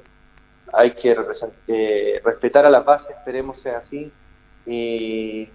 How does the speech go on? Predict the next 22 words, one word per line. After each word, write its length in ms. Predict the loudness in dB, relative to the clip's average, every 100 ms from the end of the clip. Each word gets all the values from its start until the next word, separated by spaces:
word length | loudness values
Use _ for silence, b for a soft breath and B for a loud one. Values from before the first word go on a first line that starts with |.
| _ _
bueno, 260 | 2 2 -2 -16 _ _ -2
hay 100 | -2
que 120 | -4
esperar 280 | -2 4 4
hasta 220 | 2 -4
el 120 | -10
día 220 | -4 -4
lunes 340 | -2 -6 -8 -10
que 60 | -12
esto 160 | -12 -10
se 160 | -8
resuelva, 460 | -8 -4 -4 -2 -4
don 180 | -4 -6
Julio, 260 | -8 -6 -12 -18 b b _ _ -12
y, 520 | -8 -6 -8 -8 -10 -8
y 140 | 2
ya 120 | 4
partir, 560 | 4 2 0 2 2 2
bueno, 280 | 2 2 0 -8
yo 80 | -6
ya 100 | -6
estoy 540 | -2 0 2 0 -4